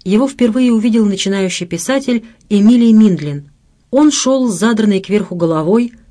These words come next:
краснолицый от солнца, в тюбетейке и черном пиджаке,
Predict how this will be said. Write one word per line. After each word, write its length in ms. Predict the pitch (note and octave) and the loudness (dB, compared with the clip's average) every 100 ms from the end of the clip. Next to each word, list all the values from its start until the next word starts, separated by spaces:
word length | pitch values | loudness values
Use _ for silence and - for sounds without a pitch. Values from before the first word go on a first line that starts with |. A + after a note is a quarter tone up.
| _ | _
краснолицый 800 | G3 F#3+ F#3 E3 A3 C4 - A3 | -4 -4 -2 -2 -2 -2 -2 -2
от 80 | G#3+ | -2
солнца, 580 | - G#3 G3 - F3+ F3 _ | -4 -4 -4 -6 -8 -8 _
в 100 | - | -10
тюбетейке 640 | - G#3 F#3+ C4 C#4 - F3+ | -2 0 0 0 0 0 -4
и 40 | |
черном 320 | F3 A3 F#3+ | 0 0 0
пиджаке, 640 | F3+ F#3+ E3 D#3+ - B3 | -2 -4 -2 -6 -4 -4